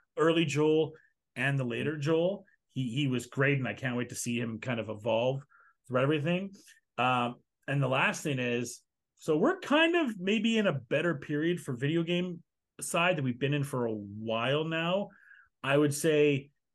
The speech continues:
Sonic, well, it wasn't perfect to every letter of the story, and he has an owl mother, and there's some weird stuff in there, but you still have kind of a basic story of the Chaos Emeralds that are pretty close, and Tails was close, and as it's playing, like,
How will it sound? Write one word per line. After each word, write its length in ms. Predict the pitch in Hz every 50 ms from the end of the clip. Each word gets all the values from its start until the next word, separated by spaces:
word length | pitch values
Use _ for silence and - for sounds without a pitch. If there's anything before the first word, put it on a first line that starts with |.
| _ _
Sonic, 640 | - - - - 214 208 208 208 208 196 190 196 - 156
well, 240 | 160 170 160 160
it 100 | 160 160
wasn't 460 | 147 151 156 156 151 139 147 139 139 - _ -
perfect 840 | - - 151 151 147 143 170 160 135 - - - - - - - _ _ _
to 260 | - - 165 - 147 - -
every 380 | 139 151 151 147 151 160 165
letter 500 | 156 160 165 170 165 175 185 208 214 - - _ _ _ _ _ _ _ -
of 220 | 143 151 151 151
the 60 | 156
story, 580 | 143 - - - 160 151 165 175 180 190 185 160
and 160 | 135 120 120
he 160 | 113 110 123 120
has 180 | 123 120 113 120
an 100 | 120 -
owl 300 | - 113 123 131 131 123
mother, 460 | 123 127 131 135 156 156 160 156 156
and 240 | 135 120 120 120 117
there's 180 | 120 120 120 117
some 120 | - 127
weird 180 | 123 127 131 123
stuff 240 | - - 143 135 143
in 80 | 165
there, 140 | 165 175 185
but 180 | 175 175 156 147
you 100 | 156 165
still 240 | - - 233 233 214
have 300 | 208 208 196 190 175 175 - _ _ _ _ _ _ _ _ -
kind 280 | - - 269 285 277
of 80 | 254 247
a 40 | 247
basic 380 | 208 240 240 233 233 240 233
story 540 | - - - - 226 220 220 220 214 214 208
of 200 | 202 196 180 160
the 80 | 147 156
Chaos 360 | - 175 175 180 175 175 185
Emeralds 580 | 180 180 180 180 190 190 185 185 185 185 175
that 140 | 170 185 180
are 80 | 185 180
pretty 260 | 175 180 196 190 185
close, 540 | - - 185 180 180 180 180 175 175 175 -
and 180 | 156 151 143
Tails 420 | - - 143 147 156 160 165 160 160
was 120 | 165 160
close, 400 | 139 - 170 160 160 160 160 143
and 100 | 147 143
as 140 | 139 139 131
it's 80 | 135 131
playing, 400 | - - 185 180 185 185 196 185
like, 240 | 160 147 143 143